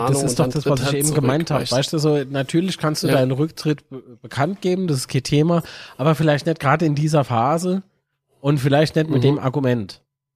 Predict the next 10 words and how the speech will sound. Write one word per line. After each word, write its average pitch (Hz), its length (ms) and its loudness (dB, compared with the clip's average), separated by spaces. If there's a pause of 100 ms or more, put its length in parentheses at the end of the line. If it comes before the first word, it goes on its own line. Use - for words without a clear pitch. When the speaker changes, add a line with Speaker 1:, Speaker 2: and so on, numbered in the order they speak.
(680)
Speaker 1:
Ja. 120 240 -2 (160)
Speaker 2:
Äh, 151 180 0 (400)
sollte 175 400 2
es - 80 -2
so 160 80 4
sein, 156 320 4
dass - 160 -2
sich 143 340 -2
Fritz 147 340 -6
Fuchs, - 480 0